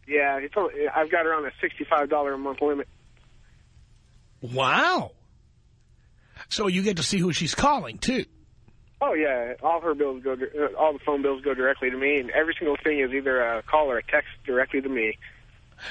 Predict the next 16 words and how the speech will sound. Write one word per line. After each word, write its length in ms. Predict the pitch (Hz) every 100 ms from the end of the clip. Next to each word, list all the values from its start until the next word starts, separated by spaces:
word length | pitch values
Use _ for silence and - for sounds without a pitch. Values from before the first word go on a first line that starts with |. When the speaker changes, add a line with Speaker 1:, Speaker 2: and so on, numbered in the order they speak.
| -
Speaker 2:
Do 80 | -
you 100 | 151
ever 140 | 156 151
give 160 | 156
her 60 | 147
a 40 |
hard 280 | 139 156 156
time 280 | 180 156 180
about 320 | 165 147 139
who 160 | - 147
she's 260 | - 135
calling 540 | - 160 147 160 180 208
or 240 | 135 110
who 180 | 107 147
she's 240 | - 151
texting? 500 | - 165 151 - 226